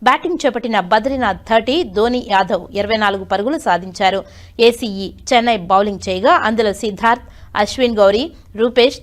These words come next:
తలా రెండు వికెట్లు. ఎస్ఎస్ఎఫ్ఐ తిరుపతి బౌలింగ్ ప్రారంభించిన తర్వాత ఏసీ చెన్నై జట్టు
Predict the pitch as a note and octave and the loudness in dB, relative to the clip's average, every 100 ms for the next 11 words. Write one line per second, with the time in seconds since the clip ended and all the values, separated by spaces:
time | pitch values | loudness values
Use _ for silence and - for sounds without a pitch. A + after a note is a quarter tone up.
0 | - G#3+ G#3 C#4 E4+ F#3 G#3+ B3 A3+ A3 | -4 2 2 2 -2 -4 -2 -2 -4 -4
1 | G3+ A3+ F#4+ - - - C4 D4+ D#4+ C4+ | -2 -2 -2 -6 -20 -6 -4 -4 -2 -2
2 | - G3 F#3 D4 D4 B3+ F#3+ F#3+ G#3 F#3+ | 0 -2 -2 -2 -2 -4 2 2 2 -2
3 | G3+ F3+ G#3 A3 G#3+ G3+ F#3 F#3+ F#3+ D#4 | -2 0 0 -4 -8 -6 -2 -2 0 0
4 | B3 A#3 A#3+ G3+ - _ - C#4+ C4+ C#4+ | 2 0 -2 -10 -10 _ -2 2 2 2
5 | B3 A3+ F#3+ E3+ | 0 -2 -4 -4